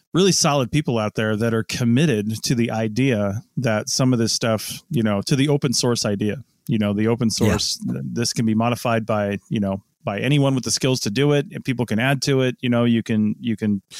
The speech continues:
Speaker 1: create these things, and you don't have to, to set out to make a billion dollars while you're doing it. 'Cause, I mean, more than likely you're not going to anyway. So, you know, there's that.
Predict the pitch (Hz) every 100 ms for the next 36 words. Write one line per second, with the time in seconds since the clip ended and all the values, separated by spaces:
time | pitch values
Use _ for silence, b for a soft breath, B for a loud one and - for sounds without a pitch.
0 | B B - 135 139 120 - 107 107 104
1 | 104 107 113 113 110 - 101 - B B
2 | - 110 - 117 113 - 110 104 110 107
3 | 101 107 110 98 - 101 98 117 104 -
4 | 120 104 - 113 107 113 123 120 - 110
5 | 113 120 123 127 127 147 113 95 - -
6 | - 113 107 98 B B B - 131 117
7 | 107 - 127 120 113 131 104